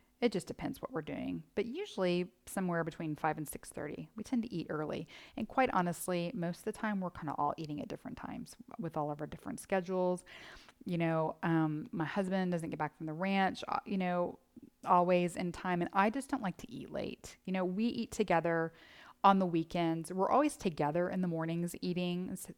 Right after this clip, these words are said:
you know, or I'm not eating, but they are, but we're all together. And we eat together as a family on the weekends, but during the week, we,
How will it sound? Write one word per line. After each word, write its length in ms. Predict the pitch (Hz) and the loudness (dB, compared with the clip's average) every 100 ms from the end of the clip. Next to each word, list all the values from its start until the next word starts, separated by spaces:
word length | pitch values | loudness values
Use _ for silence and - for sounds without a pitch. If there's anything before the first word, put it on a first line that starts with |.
| - | -6
you 80 | |
know, 160 | 160 151 | -2 0
or 140 | 151 | 0
I'm 200 | - 165 | -2 -2
not 160 | 160 151 | -2 -2
eating, 280 | 160 151 156 | -2 -4 -4
but 140 | 156 | 0
they 160 | 202 196 | 4 6
are, 200 | 180 170 | 6 4
but 100 | - | 4
we're 140 | 175 | 6
all 80 | 202 | 6
together. 540 | 175 160 165 156 151 - - - - - - - | 6 6 4 4 -2 -6 -20 -20 -20 -20 -10 2
And 440 | 202 196 190 185 | 6 8 6 2
we 80 | 196 | -2
eat 300 | - 214 - | 0 -2 0
together 460 | - 190 180 170 | 2 6 8 8
as 140 | 175 175 | 6 4
a 60 | |
family 480 | 185 - 170 165 170 | 0 0 0 0 0
on 160 | - 175 | 0 0
the 80 | 165 | 0
weekends, 560 | 160 156 180 165 160 | -2 -4 -2 -2 -2
but 200 | 151 139 | -4 -4
during 280 | 175 185 202 | -2 0 2
the 80 | 202 | 0
week, 480 | 165 160 190 220 - | -2 -2 0 -2 -6
we, 440 | 175 185 190 190 | -4 -2 -2 -2